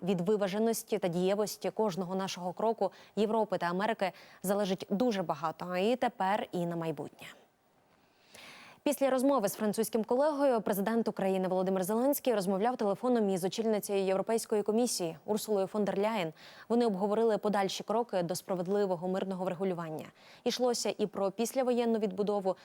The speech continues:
і про вступ України до Є С. Фон дер Ляєн запевнила,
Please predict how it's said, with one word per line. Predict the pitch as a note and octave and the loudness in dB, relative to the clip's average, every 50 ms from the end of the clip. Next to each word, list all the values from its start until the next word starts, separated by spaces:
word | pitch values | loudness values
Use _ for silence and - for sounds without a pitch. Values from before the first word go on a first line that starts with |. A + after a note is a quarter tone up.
| - - - | -14 -4 -4
і | A3+ | -4
про | - G3 F#3 | -2 -2 -4
вступ | E3 - - - A3+ - G3+ | -4 -4 -2 -4 -4 -4 -2
України | - - F3 F3 F3 F#3 G3+ G3 F#3+ F3+ | -6 -4 -4 -2 0 0 0 0 0 0
до | D#3 F3 | 0 -2
Є | F3 D#3+ E3+ E3 D#3+ - | -2 -2 -2 -2 -2 -2
С. | - - - - - - - - - - - | -2 -2 -2 -4 -4 -10 -20 -20 -20 -16 -4
Фон | - C4+ C4 B3+ | 0 0 2 2
дер | B3+ A#3+ | 2 2
Ляєн | A#3 A3 A3 A3+ A3 G3+ | 2 2 2 2 2 2
запевнила, | F#3+ F#3+ - F#3+ F3+ F3 F3+ F3+ F#3 F#3 F#3 F#3 | 0 -2 -2 -2 -2 -2 0 -2 -2 -2 -4 -6